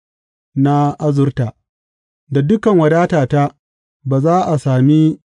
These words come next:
wani laifi ko zunubi a gare ni ba. Ni ne Ubangiji Allahnku, wanda ya fitar da ku daga Masar. Zan sa ku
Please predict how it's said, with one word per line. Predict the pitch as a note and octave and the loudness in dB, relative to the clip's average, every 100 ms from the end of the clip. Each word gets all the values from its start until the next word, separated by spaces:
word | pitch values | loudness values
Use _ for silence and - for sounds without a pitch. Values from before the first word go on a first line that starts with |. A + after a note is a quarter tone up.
| _ | _
wani | D3 D3+ D#3+ E3 | -2 0 2 2
laifi | E3+ D3+ C#3+ D3+ | 2 2 2 -2
ko | - D#3 D#3 | 0 0 2
zunubi | C#3+ D3 D#3 D3+ D3 C#3+ _ _ - | 2 2 2 2 0 -2 _ _ -6
a | B2+ | -4
gare | A#2+ B2 C3+ | 0 2 2
ni | C#3+ | 2
ba. | A#2 A#2 _ _ _ _ _ _ _ - | 0 -4 _ _ _ _ _ _ _ 0
Ni | D#3+ | 2
ne | G#3 | 2
Ubangiji | F3+ D#3 D3 D#3+ E3+ D#3 D#3 | 2 0 2 2 0 0 -2
Allahnku, | D3+ D#3 C3+ B2 A#2+ B2 _ _ _ _ - | 0 2 0 -2 -4 -8 _ _ _ _ -6
wanda | C#3+ E3+ D3+ | -2 0 2
ya | D3 D3+ | 2 2
fitar | D3 D#3 E3+ D#3+ | 0 0 0 0
da | C#3+ | -2
ku | B2 E3 D#3+ D#3+ D#3 | -2 -2 0 0 0
daga | C#3 B2 B2 | -2 -2 2
Masar. | C#3 C3+ A#2+ - _ _ _ _ _ _ - C#3+ | 0 0 -4 -6 _ _ _ _ _ _ -8 -2
Zan | G#3 F3+ | 0 2
sa | F3+ F3 | 0 0
ku | - B2+ A#2+ | 0 -2 -4